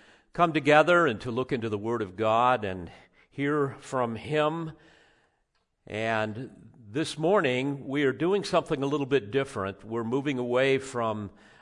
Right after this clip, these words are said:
our verse-by-verse study of the book of Daniel for a very special occasion. I'm going to be speaking to you about God's will and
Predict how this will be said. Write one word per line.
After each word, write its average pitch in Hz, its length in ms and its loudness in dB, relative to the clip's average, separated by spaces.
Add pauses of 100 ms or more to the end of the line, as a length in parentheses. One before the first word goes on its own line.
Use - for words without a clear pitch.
(160)
our 104 280 -4
verse-by-verse 117 760 -4
study 113 520 -2
of 101 200 -6
the 98 100 -6
book 110 240 -6
of 101 200 -8
Daniel 117 540 -2
for 110 220 -4
a 101 40 -4
very 110 320 -4
special 127 560 -4
occasion. 101 680 -6 (680)
I'm 135 220 -2
going 185 240 0
to 170 60 -6
be 156 180 0
speaking 170 480 -4
to 156 120 -6
you 123 300 0
about 117 420 0
God's 131 540 2
will 113 680 2
and 113 600 -2